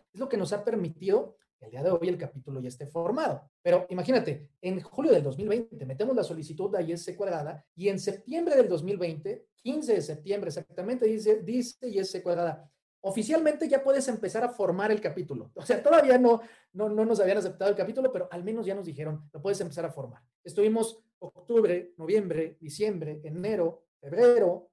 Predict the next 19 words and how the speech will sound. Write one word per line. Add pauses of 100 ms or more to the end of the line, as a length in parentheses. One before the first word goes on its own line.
marzo,
abril, (120)
y
en
mayo
de
este
año
ya
I
S
Cuadrada
por
fin
nos
da
la
noticia
el